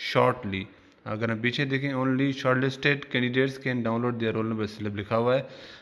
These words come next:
मगर वो मिला के लिखा था, अब क्लियरली उन्होंने अलग करके लिख दिया है, ये लिखा है only shortlisted candidates can download their roll number slip shortly।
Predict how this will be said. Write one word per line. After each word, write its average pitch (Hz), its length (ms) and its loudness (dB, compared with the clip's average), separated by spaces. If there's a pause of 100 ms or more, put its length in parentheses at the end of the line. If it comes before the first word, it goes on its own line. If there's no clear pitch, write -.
(120)
मगर 113 180 0
वो 120 80 4
मिला 117 300 8
के 147 140 2
लिखा 131 300 0
था, 139 120 4
अब 135 460 -2 (180)
क्लियरली 156 400 4
उन्होंने 127 320 2
अलग 147 320 0
करके 120 240 0
लिख 107 160 0
दिया 120 280 2
है, 139 240 0
ये 110 80 2
लिखा 110 220 -2
है 131 140 0
only 139 320 0
shortlisted 151 580 0
candidates 139 540 2 (680)
can 123 160 4
download 139 500 6
their 131 180 6
roll 131 220 4
number 127 240 4
slip 139 340 -2 (400)
shortly। 107 380 2